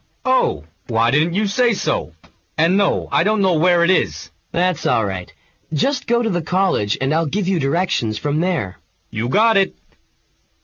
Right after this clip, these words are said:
Speaker 1: They arrive at the front gate of the college. We're here. Now where to?
Speaker 2: Make a right turn at the gate, then go down two streets and take a left.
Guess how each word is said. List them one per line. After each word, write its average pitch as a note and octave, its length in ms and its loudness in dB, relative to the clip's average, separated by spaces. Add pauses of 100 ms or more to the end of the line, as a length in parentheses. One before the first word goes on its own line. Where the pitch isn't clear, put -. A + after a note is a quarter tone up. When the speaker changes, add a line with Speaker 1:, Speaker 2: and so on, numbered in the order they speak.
Speaker 1:
They A#2+ 160 2
arrive C#3 380 2
at E3 100 -4
the G#2+ 80 -4
front D#3 280 -2
gate G#2 220 0
of A2+ 100 0
the C3 60 0
college. C3 560 -4 (720)
We're D3 260 2
here. F3 460 0 (420)
Now D#3 240 2
where A3 220 2
to? F#3 360 0 (480)
Speaker 2:
Make G3 220 0
a D#3+ 100 2
right F3 320 -2
turn G#3+ 280 -2
at D#3 120 -2
the C#3+ 80 0
gate, C#3 560 -2
then D#3 340 0
go E3 180 0
down F3 360 0
two A#3 180 -2
streets D3+ 600 -4
and C#3+ 300 0
take F#3+ 200 -2
a E3 40 0
left. B2+ 520 -4